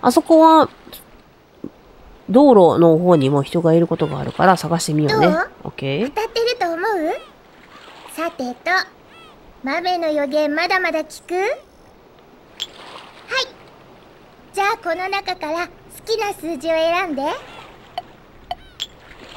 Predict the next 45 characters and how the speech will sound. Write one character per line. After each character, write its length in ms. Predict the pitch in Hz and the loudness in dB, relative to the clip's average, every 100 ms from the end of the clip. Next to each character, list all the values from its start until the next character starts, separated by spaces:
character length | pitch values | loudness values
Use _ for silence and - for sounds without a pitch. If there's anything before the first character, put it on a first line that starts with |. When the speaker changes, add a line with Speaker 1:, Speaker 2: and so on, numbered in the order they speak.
| - - | -6 4
Speaker 1:
え 760 | 233 220 208 208 208 208 202 | 6 8 6 6 4 4 2
ー 40 | 196 | 0
っ 20 | - | 2
と、 180 | 285 - - | 2 2 2
裏。 240 | 190 - - - | 4 4 2 -10
ほ 180 | - 302 | 0 2
う 40 | 208 | 2
ほ 180 | 220 | 0
う 20 | 160 | -2
ほ 140 | 160 | -4
う。 60 | - | -2
あ、 340 | 175 170 160 - - - - | 0 0 -2 -12 -20 -20 -18
お-、 160 | 95 151 180 - - - - | -10 -10 -10 -16 -20 -14 -4
あ 40 | |
れ 100 | 170 | 0
だ 100 | 170 | 2
ね。 220 | 180 175 - - - - - | 0 -2 -6 -20 -20 -20 -10
お 60 | - | -10
っ 40 | |
ち 100 | - | -6
ゃ 60 | 202 | -4
ん 40 | |
だ 80 | 196 | -4
ね。 180 | 185 180 - - - - - - - - - - - - - - - - - - - - - - - - - - - - | -4 -8 -12 -20 -20 -20 -20 -20 -20 -20 -20 -20 -20 -20 -20 -20 -20 -20 -20 -20 -20 -20 -20 -20 -20 -20 -20 -20 -10 -4
誰 140 | 180 | -2
か 100 | - | -2
住 180 | - 208 | 0 2
ん 20 | |
で 60 | 151 | 2
る 80 | |
の 60 | 92 | 0
知 120 | - | -4
っ 60 | 440 | 2
て 80 | 381 | 4
る？ 60 | |
Speaker 2:
ど 100 | 330 | 4
う？ 60 | 381 - - - - - | 0 -6 -18 -20 -20 -20
当 80 | 285 | -14
た 160 | - 453 | -8 -6
っ 40 | |
て 100 | 453 | -4
る 180 | 466 494 | -2 -2
と 140 | 349 | -4
思 40 | 330 | -4
う？ 440 | 403 392 311 494 | -4 -2 -4 -6